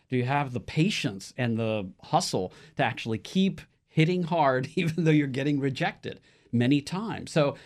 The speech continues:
I think that is, that is, you know, that's always been part of the, the struggle and also the,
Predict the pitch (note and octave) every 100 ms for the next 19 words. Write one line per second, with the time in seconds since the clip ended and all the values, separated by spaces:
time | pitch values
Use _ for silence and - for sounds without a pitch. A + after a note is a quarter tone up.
0 | - - D#3 D#3 D#3 D#3 E3 F3+ D#3+ -
1 | D3 C#3+ D3 D#3+ E3 - - _ _ _
2 | _ D3 C3 C3 B2+ B2 B2 - D#3 F3
3 | A2 F#2+ G2+ F#2 - B2+ A#2+ A2+ A2+ A#2
4 | B2 B2 A#2+ B2+ A#2+ - B2+ A#2+ D#3 G3
5 | A3 C3+ D3+ D3+ C#3 C#3+ - D3 C#3 C#3
6 | C3+